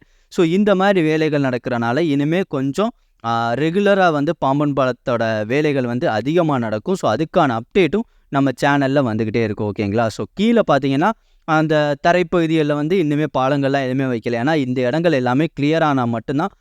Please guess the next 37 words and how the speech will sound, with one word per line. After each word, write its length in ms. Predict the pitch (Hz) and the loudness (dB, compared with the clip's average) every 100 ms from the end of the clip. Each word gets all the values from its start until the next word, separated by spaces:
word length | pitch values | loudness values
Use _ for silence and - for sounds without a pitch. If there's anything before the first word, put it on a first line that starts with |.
| _ - 190 | _ -4 -2
நெக்ஸ்ட் 280 | 214 - 202 | -2 0 0
வந்து 240 | 160 170 | 2 0
பாலங்கள் 500 | - 123 139 131 135 147 | 0 2 2 0 -2 -4
ஃபிக்ஸ் 280 | 143 - - | -8 -8 -4
பண்ணுவாங்க. 380 | 147 110 101 104 | -2 0 0 -2
So, 180 | 101 113 | -2 -2
அதுவரை 340 | 110 135 139 | -2 0 0
எந்த 220 | 139 123 | 0 0
ஒரு 140 | 131 123 120 | -2 -2 0
பாலமுமே 360 | 117 117 123 131 | 0 0 -2 -2
ஃபிக்ஸ் 200 | 127 - | -8 -4
பண்ண, 200 | 151 131 | -2 -2
ஃபிக்ஸ் 340 | 117 - - - | -4 -8 -8 -2
பண்ண 280 | 135 113 | -2 0
மாட்டாங்க. 300 | 107 104 104 131 _ _ _ _ | -2 -2 -4 -6 _ _ _ _
So, 160 | - | 0
எந்த 260 | 170 170 190 | 2 4 2
ஒரு 160 | 180 143 147 | 2 2 2
பாலமுமே 380 | 147 151 151 156 - | 4 2 0 -2 -2
ஃபிக்ஸ் 220 | 151 - | -4 -2
பண்ண 200 | 143 131 | -2 0
மாட்டாங்க. 500 | 113 107 110 104 104 | -2 -2 -2 -2 -2
ஓகேங்களா? 340 | 110 104 113 | -2 0 0
So, 300 | 110 120 107 | 0 -4 -4
லிஃப்ட்ல 380 | 107 117 - 143 | -4 -6 -2 0
வந்து 280 | 135 135 185 _ _ - 123 | 0 0 -2 _ _ -2 0
பன்னெண்டு 260 | 123 127 | 2 2
மீட்டர் 260 | 135 135 139 | 0 0 0
மூவ் 140 | 135 127 | 0 0
பண்ணியிருக்காங்க. 540 | 127 123 113 117 117 117 | 0 0 0 0 0 -2
சென்ட்ரல் 340 | 120 113 131 | -2 -2 -2
பிரிட்ஜுக்கான 420 | 120 117 113 113 104 | -2 -2 0 -2 -2
கிரேன் 300 | 123 135 143 | -2 0 2
வந்திருக்கு. 520 | 123 113 110 113 117 | 0 0 -2 -2 0
அதுக்கான 360 | 113 110 127 120 | 0 -2 -2 -4
சப்போர்ட்டிவ் 520 | - 113 151 139 139 | -4 -4 -4 -2 -2
வந்திருக்கு. 540 | 131 113 110 104 120 | -2 -4 -4 -4 -6